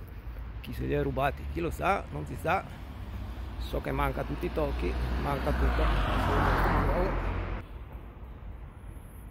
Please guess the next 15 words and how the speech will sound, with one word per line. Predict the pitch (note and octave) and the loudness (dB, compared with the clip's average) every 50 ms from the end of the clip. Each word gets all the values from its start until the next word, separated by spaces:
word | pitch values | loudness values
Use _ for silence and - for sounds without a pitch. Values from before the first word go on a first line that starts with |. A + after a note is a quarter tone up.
| - - | -8 -6
Mario, | D3+ C#3 B2+ A2+ F#2+ | -4 -4 -4 -4 -2
qua | - F3+ F#3+ G3 G3 D#3 - | 0 2 4 4 2 0 -2
dove | D#3+ E3 E3+ E3+ | -4 -2 -2 -2
sta | D#3 - - E3 | -2 -2 0 0
il | E3+ F3 | 0 0
filo? | D#3+ - - C#3+ B2+ B2 B2 C3+ C3+ C#3 - - - - - - - - - - - - - - - - - - - - - - - - - - - - - - - - - - - - - - | -2 -4 -6 -6 -4 -4 -4 -4 -6 -6 -8 -10 -12 -12 -10 -10 -10 -10 -10 -10 -10 -10 -10 -10 -10 -8 -8 -8 -8 -8 -10 -10 -10 -10 -10 -10 -8 -8 -8 -6 -6 -6 -6 -6 -6 -4 -4 -2
Il | E3+ E3+ E3+ E3+ | 0 0 0 0
filo, | - - G#3 A3 G#3+ G#3 G#3 G#3 G#3 G3 F#3+ F#3 F3+ F3 E3+ D#3 C#3+ C3+ - - | 0 2 4 4 6 6 6 6 6 6 6 6 6 6 4 2 2 0 0 0
il | A3 F#3+ | 0 0
filo, | - D3+ D3+ C#3+ C#3 - D2+ D2+ | 2 4 4 6 6 6 6 6
io | D#2 D#2 D#2+ D#3 | 6 6 6 6
la | D3+ - | 4 4
denuncia | D#2 D#2+ D#3+ E3+ E3 - - D3 | 4 4 4 4 4 2 2 0
l'ho | D3 - - | 0 0 0
fatta. | - F#3 F#3 F#3+ F#3 - - G#3 G#3 | 2 2 2 2 2 2 0 0 0